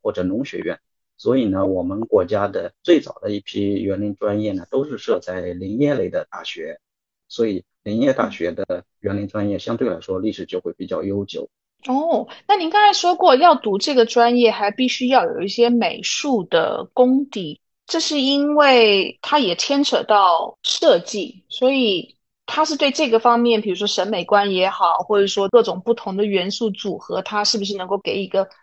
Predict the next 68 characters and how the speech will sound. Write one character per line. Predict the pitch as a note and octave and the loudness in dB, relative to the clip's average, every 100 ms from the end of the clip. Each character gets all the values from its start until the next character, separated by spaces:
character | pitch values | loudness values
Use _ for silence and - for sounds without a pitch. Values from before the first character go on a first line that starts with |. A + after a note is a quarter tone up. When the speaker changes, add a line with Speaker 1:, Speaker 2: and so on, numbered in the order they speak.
| _ | _
Speaker 2:
比 | F#3+ | 2
较 | A3 | 2
好 | - F#3+ - | 4 0 0
的 | |
视 | F#3+ - D4 A3+ | 2 2 2 -2
觉 | F3 F3 | -4 -4
上 | - A#3 | 2 2
面 | G#3+ G3 | 2 -4
的 | F3 | -6
这 | F3+ | -4
样 | F#3+ F3 | -4 -4
的 | E3 | -8
一 | F3+ | -10
个 | - F3+ D#3 - | -6 -4 -4 -4
印 | C4+ A3 | 0 0
象， | G3 G#3+ F#3 - _ _ - | 2 2 0 -4 _ _ -4
是 | - C#4+ | 0 2
因 | D4 | 2
为 | C#4+ | 2
这 | B3 | 4
样 | B3 | 2
的 | G3+ | 2
原 | F3+ E3+ | 0 -2
因， | F#3 | 0
所 | A3 | 0
以 | G3+ | 2
对 | B3+ G#3+ | 4 4
于 | G3 | 4
美 | G#3+ F3+ - | 0 -2 -4
术 | - B3 | -4 -2
是 | A3+ | 0
有 | - | 0
要 | - F3+ | -2 -4
求 | - - | -4 -8
的 | F3+ | -8
吗？ | F3 - _ _ _ _ | -8 -12 _ _ _ _
Speaker 1:
对 | D3 | 4
的， | A#2+ A2 G#2+ | 6 4 4
因 | C#3+ | 2
为 | E3 | 4
我 | E3 | 4
们 | G#2+ A2+ A#2+ B2 B2 A#2+ | 2 0 -4 -6 -6 -2
园 | A2+ | 0
林 | C3+ C#3+ | 0 0
设 | D#3 | 2
计 | B2 A#2+ G#2+ | 2 0 0
就 | C3+ | -2
是 | B2+ B2 A#2 G#2+ G#2+ G#2+ | -4 -4 0 2 2 0
一 | G2+ | -2
个 | - A2 | 0 0
创 | - C3 A#2 | 0 -2 0
造 | B2 A2+ G#2 | 2 2 2
美 | G2+ A2+ | 0 -4
好 | C3 F#2+ - | -2 -2 -2
环 | - D4 | -8 -6
境 | - C3+ | -6 -4
的 | G2+ F#2 | -4 -4
这 | G2 | -4
么 | F#2+ | -4
一 | F#2 | -4
个 | F#2+ F#2 | -6 -6
专 | - G#2 G#2 | -4 -4 -4
业， | F#2 - | -6 -6
它 | A2+ B2+ B2+ | -6 -4 -6
必 | - A#2 | -4 -6
须 | - C3 | -4 -2
要 | C3 C3 B2+ | 2 2 0
求 | - G2 | -2 -4